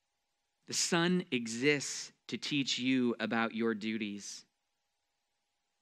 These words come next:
It exists to teach you about making things grow.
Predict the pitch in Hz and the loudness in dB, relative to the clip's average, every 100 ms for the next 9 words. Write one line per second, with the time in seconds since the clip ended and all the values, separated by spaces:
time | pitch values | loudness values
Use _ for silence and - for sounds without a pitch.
0 | _ _ _ _ _ _ _ - 160 127 | _ _ _ _ _ _ _ 0 2 4
1 | 143 190 - 127 170 165 160 139 127 120 | 4 4 0 -4 -2 2 2 4 4 4
2 | 131 151 156 135 117 - 101 107 180 262 | 0 0 -4 -2 -2 -2 -8 -6 -6 -8